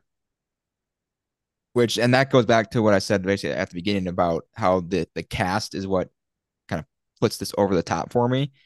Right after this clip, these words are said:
And when you have eleven people left, I mean, how many people did you just rattle off of who could win and who you either want to or would be okay with winning?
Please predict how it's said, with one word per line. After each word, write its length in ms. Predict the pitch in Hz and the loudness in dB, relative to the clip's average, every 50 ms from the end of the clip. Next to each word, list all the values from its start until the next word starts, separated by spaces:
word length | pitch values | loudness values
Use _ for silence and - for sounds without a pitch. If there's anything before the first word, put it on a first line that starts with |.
| _ _ _ _ - | _ _ _ _ -2
And 80 | 113 110 | 0 2
when 60 | 117 | 4
you 60 | 147 | 4
have 60 | 156 135 | 6 4
eleven 340 | 110 98 98 104 117 123 117 | 4 4 4 2 2 2 0
people 260 | - 120 - 107 95 | -2 -2 -2 -2 -2
left, 320 | 90 87 92 - - - - _ _ _ _ _ _ - | 0 0 -2 -2 -4 -8 -20 _ _ _ _ _ _ -6
I 20 | 117 | -4
mean, 200 | 113 107 - - _ _ _ _ _ _ _ _ _ _ _ _ _ _ _ _ - | -4 -4 -4 -8 _ _ _ _ _ _ _ _ _ _ _ _ _ _ _ _ -6
how 100 | - 131 | -2 0
many 100 | 147 143 | 0 2
people 220 | 131 - 151 135 127 | 2 2 2 2 2
did 120 | 123 113 | 0 2
you 80 | 117 117 | 2 2
just 140 | 117 101 98 | 2 2 4
rattle 280 | 104 104 104 98 92 | 4 4 4 4 4
off 280 | 95 95 90 80 - - | 4 4 4 2 0 -2
of 140 | 92 95 - | -2 -2 -2
who 200 | - 117 101 - - | -2 -2 -2 -4 -4
could 440 | - - 120 110 110 107 101 101 98 _ _ _ _ _ _ _ - | -2 2 4 4 4 4 2 0 -6 _ _ _ _ _ _ _ -4
win 200 | 107 104 104 101 | -2 -2 0 0
and 100 | 98 95 | -2 -4
who 120 | 101 110 | -4 -4
you 360 | 107 101 98 95 95 92 90 - _ - | -2 -2 -2 -2 -2 -4 -6 -10 _ -10
either 200 | 101 107 98 90 | -6 -4 -4 -4
want 360 | 85 85 98 95 101 - - - | -4 -2 0 0 0 0 -2 -2
to 220 | - 107 104 80 | 0 0 2 2
or 100 | 71 98 | 0 -2
would 120 | 98 90 | -4 -2
be 120 | 90 95 92 | -2 -2 -2
okay 260 | 85 - - 104 85 | -2 -4 -6 -8 -8
with 160 | 80 78 - | -8 -10 -10
winning? 220 | - 76 - - | -12 -12 -12 -14